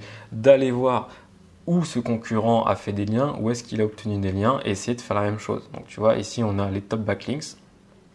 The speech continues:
et on peut avoir tous les backlinks en cliquant sur ce bouton-là. Et donc, ce que tout le monde fait par ex-,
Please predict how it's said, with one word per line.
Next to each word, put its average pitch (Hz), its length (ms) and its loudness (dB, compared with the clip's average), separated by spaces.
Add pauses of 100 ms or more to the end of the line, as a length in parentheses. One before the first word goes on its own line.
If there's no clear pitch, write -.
(280)
et 120 80 4
on 107 80 6
peut 120 220 6
avoir 110 280 6 (420)
tous 185 360 2
les 127 120 0
backlinks 123 520 0
en 117 120 -2
cliquant 123 460 -2 (320)
sur - 300 -4
ce - 120 -4
bouton-là. 113 540 0 (440)
Et 135 140 4
donc, 156 280 4
ce - 160 -8
que 131 360 4
tout - 200 -2
le 147 60 2
monde 147 160 0
fait 143 200 -2
par - 220 -2
ex-, - 260 -10